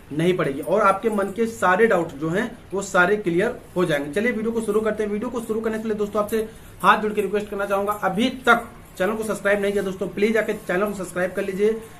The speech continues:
बेल आइकन को प्रेस कर लीजिए ताकि आने वाली video का जो notification होता है वो सबसे पहले आपको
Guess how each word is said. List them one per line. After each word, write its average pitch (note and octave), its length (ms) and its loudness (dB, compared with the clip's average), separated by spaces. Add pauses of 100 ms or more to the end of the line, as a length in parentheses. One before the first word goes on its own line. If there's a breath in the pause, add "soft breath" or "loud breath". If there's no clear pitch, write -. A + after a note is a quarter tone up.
(140)
बेल G3 140 4
आइकन G3 240 0
को G#3+ 80 -4
प्रेस G3+ 180 0
कर - 60 -10
लीजिए G#3+ 140 -4
ताकि F3+ 240 2
आने F#3+ 240 2
वाली G3 180 2
video F3+ 280 0
का G#3 80 0
जो F#3 120 -2
notification G3+ 680 0
होता G3+ 240 0
है G#3 100 -6 (220 loud breath)
वो G3 80 -2
सबसे A3 260 -2
पहले F3+ 180 4
आपको E3+ 320 0